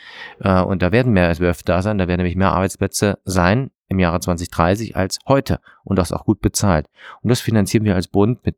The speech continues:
über zehn Milliarden Euro. Neue Forschungseinrichtungen, die Universität Cottbus wird eine Top-Universität, äh, und auch durch die Ansiedlung von einfach von extrem guten Unternehmen, die, ähm, äh, die nicht nur Energie produzieren, Bereich Erneuerbare, sondern auch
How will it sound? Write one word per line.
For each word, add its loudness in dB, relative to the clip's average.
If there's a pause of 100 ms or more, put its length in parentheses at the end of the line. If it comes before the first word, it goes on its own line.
über -2
zehn 0
Milliarden 0
Euro. -2 (520)
Neue 0
Forschungseinrichtungen, 0
die -2
Universität -2
Cottbus -2
wird -4
eine -2 (300)
Top-Universität, 0 (640)
äh, 2
und 2
auch -2
durch 0
die 2
Ansiedlung 0 (400)
von -2
einfach -2
von -2
extrem -6
guten -2
Unternehmen, 0 (520)
die, 4
ähm, 2 (100)
äh, 0
die 0
nicht 0
nur 0
Energie 2
produzieren, 0
Bereich -6
Erneuerbare, 0
sondern -2
auch 0